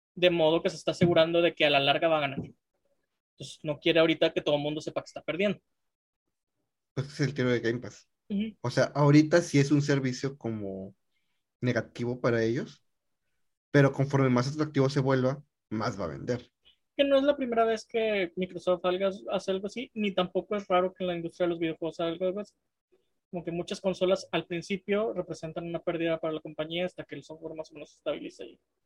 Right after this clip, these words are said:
Speaker 2: La,
Speaker 1: y
Speaker 2: las
Speaker 1: el hardware.
Speaker 2: consolas en general.
Speaker 1: Ajá. Este, pero, pues bueno,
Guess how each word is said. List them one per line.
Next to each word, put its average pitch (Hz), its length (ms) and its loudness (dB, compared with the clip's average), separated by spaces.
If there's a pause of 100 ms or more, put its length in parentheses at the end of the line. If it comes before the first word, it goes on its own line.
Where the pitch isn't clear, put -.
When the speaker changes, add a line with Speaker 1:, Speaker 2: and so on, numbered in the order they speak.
Speaker 2:
La, 151 340 6
Speaker 1:
y 143 60 -4
Speaker 2:
las 151 140 10
Speaker 1:
el 160 60 6
hardware. 190 180 8
Speaker 2:
consolas 165 340 8
en 139 140 4
general. 131 320 0 (340)
Speaker 1:
Ajá. 165 240 -10 (1120)
Este, 160 720 -10 (2500)
pero, 160 720 4
pues 165 100 -2
bueno, 156 280 0